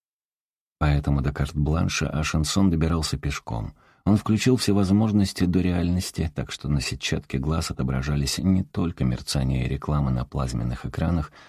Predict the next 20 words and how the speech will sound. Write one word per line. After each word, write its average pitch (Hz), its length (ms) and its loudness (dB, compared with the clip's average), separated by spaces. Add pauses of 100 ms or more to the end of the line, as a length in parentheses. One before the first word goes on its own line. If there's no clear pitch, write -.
(100)
но 117 180 6
и 113 40 4
рычащий 98 480 2
динозавр 82 640 0
перед 64 260 -4
магазином 67 520 0
с - 140 -6
игрушками 73 540 -2
и 53 100 -4
светящиеся 64 800 -4
знаки 62 320 -6
перехода. - 580 -10 (540)
Мимо 139 300 6
пробежали 113 500 2
школьницы 104 640 2
с - 80 -4
подведёнными 78 640 2
неоновой 73 460 2
краской 71 400 -4
глазами. 67 580 -2